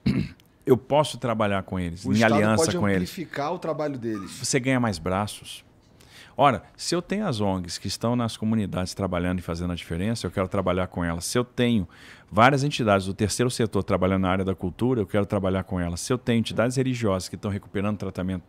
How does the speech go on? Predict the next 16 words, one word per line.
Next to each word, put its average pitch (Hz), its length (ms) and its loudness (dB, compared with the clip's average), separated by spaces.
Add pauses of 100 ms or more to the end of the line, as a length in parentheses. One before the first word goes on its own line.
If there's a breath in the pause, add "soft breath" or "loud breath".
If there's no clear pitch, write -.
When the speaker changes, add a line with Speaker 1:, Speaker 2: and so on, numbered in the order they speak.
Speaker 1:
é, 90 200 -2
do, 87 240 -2
é, 82 420 -4
dependente 90 460 -4
químico, 117 420 0 (480 loud breath)
tem 113 120 2
o 107 60 0
trabalho 101 440 2
do 92 140 -4
padre 95 260 -2
Lancelotti, 87 680 -4
Júlio 98 160 -4
Lancelotti, 87 440 -4
que - 60 -20
tá 87 160 -4
lá, 92 240 -2